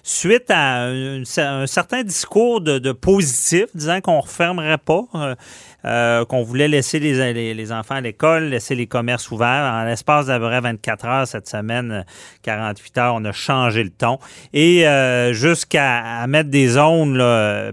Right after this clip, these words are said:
plus que rouges, là, comme, euh, on parle ici de Québec, euh, Gatineau, euh, Lévis, dans la région de Québec aussi. Euh,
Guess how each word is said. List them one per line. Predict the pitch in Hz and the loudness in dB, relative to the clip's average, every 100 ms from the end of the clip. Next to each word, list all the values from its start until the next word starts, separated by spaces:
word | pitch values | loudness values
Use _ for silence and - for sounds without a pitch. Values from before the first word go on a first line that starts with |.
| - | 0
plus | 165 202 | 4 4
que | - | 4
rouges, | 156 123 131 226 170 139 | 4 4 2 0 -2 2
là, | 147 | 2
comme, | 143 120 | 2 0
euh, | 117 107 | 0 -2
on | 104 101 | -4 -2
parle | 127 139 | 0 0
ici | 117 - 175 | -2 -6 -10
de | |
Québec, | - 131 113 135 147 - | -2 -2 2 0 0 -2
euh, | 120 104 | 0 0
Gatineau, | 98 120 120 - 117 120 131 143 135 | 0 -2 -2 -4 -2 0 2 2 0
euh, | 104 | -2
Lévis, | 104 120 113 104 117 147 | -2 -4 -4 -8 -8 -6
dans | 123 | -6
la | 107 | -4
région | 104 113 | -6 -6
de | 107 | -4
Québec | 110 101 113 | -2 -2 -2
aussi. | 113 98 - 139 139 - - - - | -4 -6 -4 -6 -6 -12 -20 -20 -8
Euh, | 104 107 107 | -2 0 0